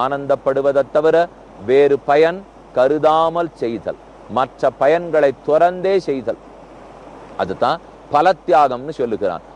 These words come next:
மத்த பயனுக்காக செய்தா அது சம்சாரத்தில் அழுத்தும், மோட்சத்துக்காக செய்தால் சம்சாரத்திலிருந்து விடுதலை கொடுக்கும். ஆக, தியாகோகி தியாகமன்றோவென்னில், தியாகமோவென்னில் த்ரிவித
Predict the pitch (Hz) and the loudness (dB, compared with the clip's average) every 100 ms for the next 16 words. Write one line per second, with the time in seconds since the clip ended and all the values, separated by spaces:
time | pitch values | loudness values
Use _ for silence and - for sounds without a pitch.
0 | - - 143 - 170 175 175 170 156 160 | -20 -6 -4 -2 0 2 0 0 0 2
1 | 147 143 143 139 139 135 - - 123 127 | 0 -4 -2 2 2 0 -6 -6 -4 -4
2 | 127 151 175 160 135 - 139 110 101 - | -6 0 2 2 0 -2 -2 -2 -4 -8
3 | 92 - - - 104 147 180 170 151 147 | -12 -14 -20 -12 -2 0 0 -2 -4 -2
4 | 151 139 131 127 131 123 123 123 - - | 0 0 0 -6 -2 2 2 0 -12 -8
5 | 135 151 180 165 143 135 127 123 147 160 | -8 0 2 2 0 -4 -4 -4 -4 -2
6 | 175 185 180 156 120 107 - 92 - - | 0 2 2 2 -2 -6 -8 -14 -16 -18
7 | - 104 107 - - 113 131 135 143 156 | -2 0 0 -2 0 2 2 2 0 0
8 | 202 233 - - - 127 135 135 131 123 | -6 -10 -18 -12 0 2 2 0 -4 -6
9 | 117 117 107 98 101 151 156 - - - | -2 0 0 -4 -2 -2 -4 -8 -20 -16
10 | - 127 135 127 123 117 104 95 113 165 | -2 0 2 -2 -2 -2 -2 -4 -4 -4
11 | 147 - - - 147 170 190 202 | -4 -12 -20 -6 -2 0 2 0